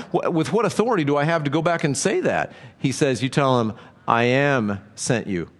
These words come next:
"I am," the name of God, right? And so what are these people doing, uh, in Babylon? And what do we sometimes do if we're not careful? We say, "I am.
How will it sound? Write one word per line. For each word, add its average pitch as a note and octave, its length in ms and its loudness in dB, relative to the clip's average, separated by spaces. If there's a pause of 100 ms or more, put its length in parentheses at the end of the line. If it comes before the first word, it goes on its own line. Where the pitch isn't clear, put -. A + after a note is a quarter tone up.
(760)
"I A#2 220 2
am," A#2+ 360 0
the G2 80 -2
name A#2 240 0
of G2 140 -6
God, A#2+ 380 0 (440)
right? G2+ 340 -2 (180)
And B2+ 120 0
so C3+ 100 -2
what D#3 140 2
are E3 60 0
these E3 160 -2
people F3 260 -2
doing, F3+ 340 0 (300)
uh, A#2+ 640 2
in C3+ 200 0
Babylon? E3+ 640 0
And C#3 100 0
what D3 160 2
do D#3+ 60 0
we D#3+ 300 0
sometimes E3 560 0
do F3+ 200 -2
if F3 140 -4
we're C#3 80 2
not C3 220 0
careful? E3+ 420 -2 (260)
We C#3 160 2
say, C3 320 2 (220)
"I B2 240 4
am. A#2 480 2